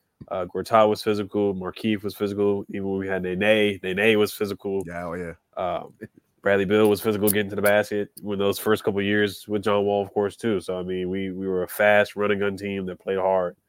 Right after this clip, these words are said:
Speaker 1: and you respected John Wall and Bradley Beal every time
Speaker 2: Yeah.
Speaker 1: they stepped on the court for sure. So, uh, we gotta establish that with, with some of the young guys that we got here and some of the draft picks that we bring in, of course. So, uh, that's, that's huge for sure.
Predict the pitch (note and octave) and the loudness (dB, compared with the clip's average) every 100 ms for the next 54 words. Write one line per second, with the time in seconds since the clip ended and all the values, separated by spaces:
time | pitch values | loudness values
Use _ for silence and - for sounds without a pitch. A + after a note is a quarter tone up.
0 | _ F#2+ F2+ F2+ F#2 F#2 - G2+ F#2 F#2 | _ -10 -8 -6 -4 -4 0 0 0 -4
1 | F#2+ F#2+ F#2+ F#2+ F2+ A2 F#2 F2+ F#2+ F2+ | 0 0 2 0 0 -2 -2 0 0 0
2 | F2+ F#2 F#2 F2+ - _ _ - D2+ D#2+ | -2 -2 -2 -4 -8 _ _ -14 -12 -4
3 | G2+ G#2 F2+ F#2 F#2 F#2 F#2+ - E2+ F2+ | -2 0 0 -2 -2 -4 -4 -10 -10 -10
4 | E2 E2 F#2 F2+ E2 - F2+ E2+ F#2 F#2+ | -10 -10 -6 -6 -6 -10 -10 -8 0 4
5 | F#2 F2+ - F2+ F2 E2+ F2 E2+ F2+ - | 6 4 2 2 2 -2 -2 -2 -8 -10
6 | - - F2+ F2 F2 E2+ F2 E2+ E2+ E2+ | -18 -12 -8 -6 -4 -2 -2 -2 -4 -4
7 | E2+ E2+ F2 F2 E2 - F2 E2+ F2 F2 | -2 -2 -2 -2 -4 -8 -8 -2 0 0
8 | F2+ E2+ F2 F2 E2 F2 E2+ E2+ E2 _ | -2 -10 -10 -10 -10 -8 -6 -8 -10 _
9 | _ _ _ _ F2 F2+ F2 D2+ - - | _ _ _ _ -10 -8 -6 -6 -8 -6
10 | D#2 - _ - - F2 F#2+ F2 F#2 F2+ | -6 -8 _ -14 -10 -4 -2 0 0 0
11 | - F#2+ E2+ D#2 - - E2+ - E2+ | 0 -6 -6 -8 -14 -12 -10 -8 -10